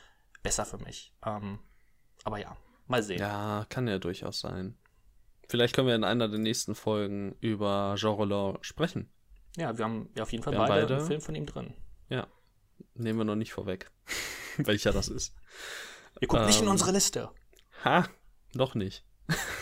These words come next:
Speaker 2: Äh, ja, wollen wir vielleicht dann, ähm, jetzt einfach über die Filme sprechen, die wir sonst gesehen haben bisher.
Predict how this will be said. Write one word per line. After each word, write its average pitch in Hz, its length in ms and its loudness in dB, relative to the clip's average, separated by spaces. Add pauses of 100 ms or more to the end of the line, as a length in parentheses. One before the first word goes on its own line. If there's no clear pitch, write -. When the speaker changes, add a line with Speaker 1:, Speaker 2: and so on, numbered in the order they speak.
(1160)
Speaker 2:
Äh, 131 460 8 (160)
ja, 139 300 4
wollen 143 140 4
wir 135 80 0
vielleicht 131 480 4
dann, 131 380 4
ähm, 127 420 4
jetzt 135 180 4
einfach 160 180 0
über 160 120 6
die 165 100 4
Filme 160 200 4
sprechen, 151 400 2
die 135 140 0
wir 139 200 4
sonst 147 280 0
gesehen 110 300 2
haben 107 160 0
bisher. 101 280 -2